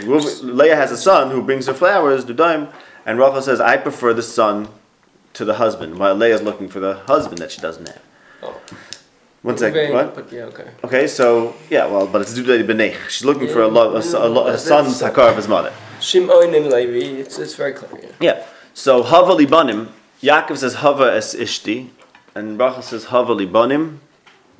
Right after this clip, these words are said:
Speaker 1: And she trades the, the schar, the, the man, for the banim, which she tr-, considers, um,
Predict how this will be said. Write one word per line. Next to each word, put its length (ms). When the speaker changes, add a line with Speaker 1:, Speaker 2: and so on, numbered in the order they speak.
Speaker 1:
And 160
she 100
trades 640
the, 300
the 160
schar, 720
the, 180
the 120
man, 440
for 160
the 80
banim, 320
which 140
she 200
tr-, 160
considers, 640
um, 420